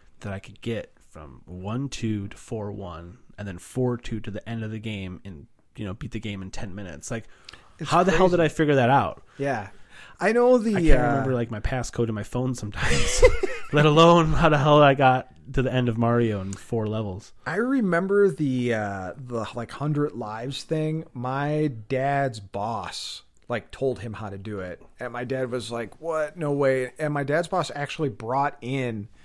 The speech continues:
Speaker 2: their Nintendo to work
Speaker 1: Oh, nice.
Speaker 2: to show him, like,
Speaker 1: <laughs>
Speaker 2: how to do it. And then my
Speaker 1: Yeah.
Speaker 2: dad came home and was like,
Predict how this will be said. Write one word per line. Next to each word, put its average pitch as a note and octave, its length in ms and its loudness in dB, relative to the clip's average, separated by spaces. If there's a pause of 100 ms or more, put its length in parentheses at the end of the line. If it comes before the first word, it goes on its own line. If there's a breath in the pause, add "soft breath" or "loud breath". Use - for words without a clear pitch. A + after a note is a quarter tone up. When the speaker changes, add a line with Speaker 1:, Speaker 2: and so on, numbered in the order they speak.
(340 soft breath)
Speaker 2:
their C#3+ 200 2
Nintendo A#2+ 520 -4
to G#2 80 -6
work G#2 520 -4 (100)
Speaker 1:
Oh, G2 60 -12
nice. - 340 -4
Speaker 2:
to C#3 100 -4
show C#3+ 300 0
him, C3+ 160 2
like, B2+ 340 0
Speaker 1:
<laughs> - 60 -16
Speaker 2:
how C3 140 -2
to B2+ 100 -2
do A2 200 -4
it. G#2 100 -2
And C3+ 100 -4
then E3 80 2
my D#3 60 2
Speaker 1:
Yeah. - 80 0
Speaker 2:
dad D3 200 0
came C3 200 -4
home A#2+ 240 -6
and C#3+ 120 -4
was D3 140 0
like, D3 180 0